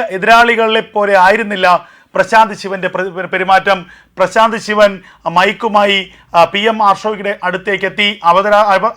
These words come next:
അവതാരകൻ ഓടി ഇടയിൽ കയറി. അതിനിടയിൽ തന്നെ പ്രശ-, പ്രശാന്ത് ശിവ-, ശിവന് നേരെ, ആ, വളരെ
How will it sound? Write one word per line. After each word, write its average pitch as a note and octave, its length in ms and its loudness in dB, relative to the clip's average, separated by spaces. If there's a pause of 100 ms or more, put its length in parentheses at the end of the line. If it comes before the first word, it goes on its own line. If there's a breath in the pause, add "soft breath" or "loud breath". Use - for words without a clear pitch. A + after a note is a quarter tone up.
അവതാരകൻ G3+ 480 2 (320 soft breath)
ഓടി G3+ 260 0 (160)
ഇടയിൽ G#3 320 -2
കയറി. F#3+ 260 0 (300 soft breath)
അതിനിടയിൽ G#3+ 420 0 (120)
തന്നെ F#3 220 0 (380 soft breath)
പ്രശ-, F3+ 320 -2
പ്രശാന്ത് G#3+ 400 0
ശിവ-, G#3+ 240 -6
ശിവന് G3 260 -6
നേരെ, F#3+ 200 4 (440 loud breath)
ആ, E3 40 6 (220)
വളരെ B3 240 6